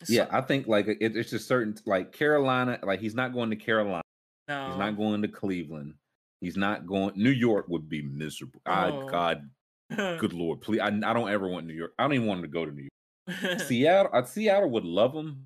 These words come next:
Speaker 2: but at that point, I feel like they would just, like, keep Russ. Like, he's not gonna go to Seattle, I don't think.
Speaker 1: No.
Speaker 2: Um, so it, hi-, his options would really be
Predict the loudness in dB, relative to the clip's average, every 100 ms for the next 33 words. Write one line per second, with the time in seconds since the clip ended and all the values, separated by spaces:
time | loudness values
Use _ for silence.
0 | -6 -4 -4 -4 -2 -2 -4 -10 -8 -6
1 | -4 -2 -4 -6 -6 -8 -10 -14 -16 _
2 | -10 -6 -6 -6 -18 -20 -20 _ -14 -8
3 | -6 -4 -6 -6 -8 -10 -12 -10 -8 -8
4 | -10 -16 -18 -18 _ -20 -20 -12 -10 -8
5 | -10 -12 -16 _ -8 -6 -6 -12 _ _
6 | _ _ 2 4 4 2 2 2 4 4
7 | 8 6 4 -2 -2 2 2 4 2 2
8 | -2 -6 _ _ _ _ -4 -2 -2 -2
9 | -4 -6